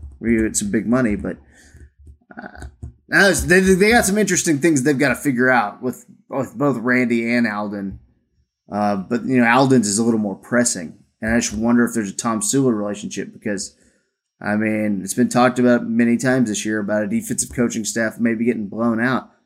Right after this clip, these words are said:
I don't know if that's the case. If McCarthy's got any say, then that's definitely not gonna be the case. I don't think this defensive staff's getting blown out if McCarthy has the say,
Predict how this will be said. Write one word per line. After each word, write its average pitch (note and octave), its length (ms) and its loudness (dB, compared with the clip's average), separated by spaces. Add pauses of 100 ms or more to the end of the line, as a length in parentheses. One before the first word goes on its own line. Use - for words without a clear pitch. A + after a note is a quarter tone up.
I - 60 0
don't A#3 80 4
know C4 60 4
if - 60 -6
that's C#3 220 0
the - 80 -12
case. - 580 -8 (360)
If A#2+ 220 0
McCarthy's F3+ 500 2
got C#3+ 100 2
any A#2 280 2
say, G#2+ 640 -2 (360)
then A#2 400 0
that's C3+ 240 0
definitely A#2+ 380 0
not G2+ 120 -10
gonna G2+ 160 -10
be F#2 120 -12
the - 100 -16
case. - 460 -8
I A#2 60 2
don't G3 200 2
think C#3 160 0
this A2 140 -4
defensive G2+ 360 -4
staff's A2+ 300 -4
getting G#2+ 280 -6
blown G#2 260 -8
out A2+ 160 -2
if A#2+ 100 -12
McCarthy G#2+ 460 -8
has G2+ 180 -6
the G2+ 80 -10
say, G#2 360 -8